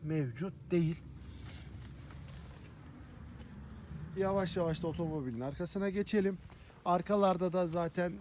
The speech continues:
söylemiştik, led stoplar devam ediyor. Otomobilin arkasına baktığınız zaman da bagaj ortasında Renault amblemi, altında da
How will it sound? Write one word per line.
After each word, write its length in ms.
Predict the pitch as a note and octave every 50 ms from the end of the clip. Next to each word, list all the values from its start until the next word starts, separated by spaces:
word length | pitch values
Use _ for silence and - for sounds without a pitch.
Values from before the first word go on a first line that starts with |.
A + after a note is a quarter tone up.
| - - - - - -
söylemiştik, 840 | - - - E3+ E3+ E3+ F3+ E3+ E3+ D#3 - - - F#3+ - - -
led 220 | E3+ E3+ F3+ F3 -
stoplar 640 | - - - - - D#3 C3 C3 - C3 A#2+ A2 - - - - - -
devam 340 | D3 D3 D#3+ F#3 G3+ G#3 G3+
ediyor. 380 | G3+ F3+ F3 F#3+ G3 G3 G3 - - - - - - - - - - - - - - - - - - - - - - - - - - - - - - - - - - - - - - - - - - - - - - - - - - - - - - - - - -
Otomobilin 640 | E3 E3 - G3+ G#3 G#3+ A3 F#3+ A3 G#3 A3+ A#3
arkasına 580 | A3 G#3 G3 F#3+ - G#3+ G3+ - A3 G#3 F3+ D#3
baktığınız 560 | F3+ F#3 F#3 - - A3+ A3 G#3+ G#3+ G3+ F3+
zaman 400 | F3+ G#3+ A3+ A3+ G#3+ E3 D3 D3
da 200 | D#3 G#3 A3+ A3 - - - - - - -
bagaj 300 | G3+ G#3 G3 G#3 G#3 F#3
ortasında 800 | G3 F#3 D#3 - F3+ D#3+ - E3+ F3 D#3+ D#3+ D#3 D3 C#3 C3 A#2+
Renault 340 | C3+ E3+ F#3+ G3+ G#3 G#3
amblemi, 320 | G3+ G3+ G3+ G3+ G3 G3 G3
altında 460 | G#3+ F3+ F3 F3 - F#3 F3+ E3 C3+
da 120 | B2+ B2